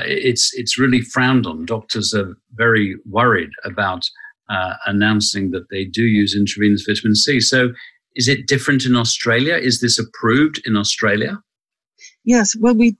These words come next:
Speaker 2: we went through this process a number of years ago where it wasn't approved, and then several doctors presented the medical board, particularly in Queensland, with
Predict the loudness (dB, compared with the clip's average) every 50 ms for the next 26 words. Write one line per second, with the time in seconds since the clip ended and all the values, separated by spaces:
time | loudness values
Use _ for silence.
0 | -6 0 2 2 2 4 4 4 4 4 2 0 -2 0 2 4 4 4 2 0
1 | -2 0 0 0 0 0 0 2 2 0 0 -2 -4 -6 -8 _ 0 2 2 4
2 | 4 4 4 2 2 2 2 2 2 4 4 2 0 0 0 -2 -2 -2 -4 -2
3 | 0 2 2 4 2 2 0 -4 _ _ _ _ _ _ _ -6 -6 -6 -2 0
4 | 0 2 4 4 4 4 2 0 -2 -2 -2 0 2 2 0 -2 -6 -12 -8 -4
5 | 0 0 0 2 2 2 2 2 4 4 2 2 2 -2 -6 _ -6 -4 -4 -2
6 | 0 -2 -2 -2 -4 -4 -6 -8 -10 -10 -10 -10 -10 -10 -8 -6 -4 -2 -2 0
7 | -2 -2 -4 -6 -6 -10 _ _ _ _ _ _ _ _ 0 2 2 2 0 -2
8 | -4 -4 -2 0 0 0 0 0 -4 -8 -6 -8 -6 -2 0 2 2 2 0 0
9 | 2 4 4 4 4 4 2 0 0 0 0 0 -2 -2 -2 -4